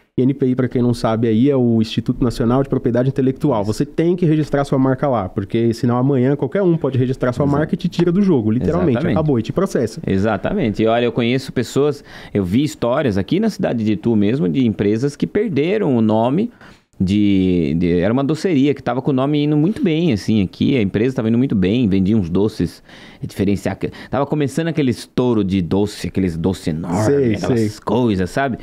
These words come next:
Speaker 2: Era uma delícia, eu adoro doce, eu, eu passava mal de comer lá.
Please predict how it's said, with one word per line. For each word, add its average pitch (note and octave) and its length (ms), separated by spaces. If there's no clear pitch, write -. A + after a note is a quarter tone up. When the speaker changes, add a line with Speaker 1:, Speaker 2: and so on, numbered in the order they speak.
Speaker 2:
Era - 140
uma G#4+ 80
delícia, G2+ 380
eu A#2 60
adoro F#2+ 260
doce, F#2+ 300
eu, - 420
eu F#2 60
passava C3 380
mal G#2+ 220
de - 80
comer F2 220
lá. E2+ 160